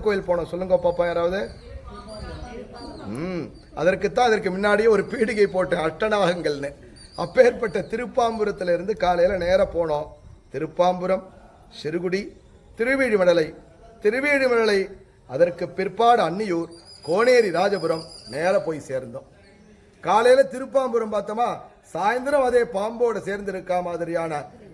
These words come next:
திருநாகேச்சுரம், திருநாகேச்சுரத்தை பார்த்து அங்கேருந்து கிளம்பினோம். திருநறையூர், சித்தீச்சுரம், திருப்பேணு பெருந்துறை என்கின்ற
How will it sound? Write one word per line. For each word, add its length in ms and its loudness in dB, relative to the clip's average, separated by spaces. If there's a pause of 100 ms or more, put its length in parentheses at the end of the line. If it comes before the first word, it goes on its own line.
(140)
திருநாகேச்சுரம், 1120 0 (500)
திருநாகேச்சுரத்தை 960 2 (120)
பார்த்து 400 0
அங்கேருந்து 380 2
கிளம்பினோம். 360 0
திருநறையூர், 560 2 (440)
சித்தீச்சுரம், 720 -6 (520)
திருப்பேணு 560 2 (120)
பெருந்துறை 440 -4 (120)
என்கின்ற 260 -4